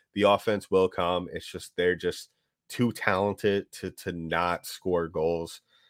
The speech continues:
Uh, so I would expect somewhat of a similar, uh, result tonight, four two win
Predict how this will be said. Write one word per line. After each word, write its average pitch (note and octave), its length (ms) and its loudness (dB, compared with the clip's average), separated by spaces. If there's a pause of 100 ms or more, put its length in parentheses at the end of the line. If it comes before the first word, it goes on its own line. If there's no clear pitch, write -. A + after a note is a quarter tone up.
(160)
Uh, D#2 220 0
so G2+ 260 4
I A#2+ 160 12
would C3 120 10
expect - 440 2 (500)
somewhat D#3 360 8
of B2+ 100 4
a A#2 60 4
similar, A2 680 4
uh, F2+ 320 2
result F#2 360 0
tonight, F#2+ 360 -2
four G#2+ 320 4
two A2+ 300 -2
win G#2 400 0